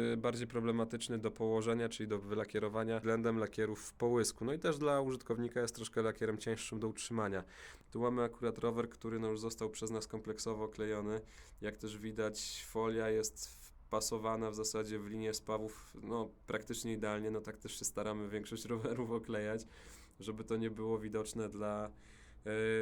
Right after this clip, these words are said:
no, na pierwszy rzut oka, dopiero w momencie, kiedy się wpatrzymy, no i cieszymy się, że tak to się nam udaje realizować. E, no i dzięki temu też możemy pokazywać wam te wszystkie rowery, bo mamy tutaj, e, całkiem szerokie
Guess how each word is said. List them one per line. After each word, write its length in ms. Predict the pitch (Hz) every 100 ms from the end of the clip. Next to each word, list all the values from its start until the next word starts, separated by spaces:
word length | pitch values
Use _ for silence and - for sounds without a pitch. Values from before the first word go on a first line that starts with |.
| 113
no, 100 | 120
na 100 | 135
pierwszy 340 | 135 139 - 131
rzut 180 | 135
oka, 420 | 139 139 156 165 151 -
dopiero 460 | 127 123 120 120
w 40 | 117
momencie, 300 | 120 117 113
kiedy 180 | 120 113
się 120 | 110
wpatrzymy, 800 | - 113 - 127 131 131 131 113
no 180 | 120 120
i 240 | 113 110 - - - -
cieszymy 420 | 104 - 117 113
się, 180 | 110 107
że 120 | 107
tak 180 | 110 104
to 100 | 101
się 140 | -
nam 160 | 104 98
udaje 260 | 98 101
realizować. 680 | 101 98 98 101 90 90 - - - - - - - - 104
E, 360 | 110 110 113 - - -
no 140 | 135 190
i 60 |
dzięki 220 | 185 170 147
temu 200 | 147 143
też 140 | 139
możemy 260 | 113 120 117
pokazywać 520 | 120 127 156 151 113
wam 120 | 107
te 100 | 101
wszystkie 360 | - 98 - 98
rowery, 340 | 95 95 107
bo 140 | 104
mamy 260 | 107 107 110
tutaj, 480 | 110 104 101 107 104
e, 260 | - 107 107
całkiem 420 | - 123 123 113
szerokie 480 | - 110 107 -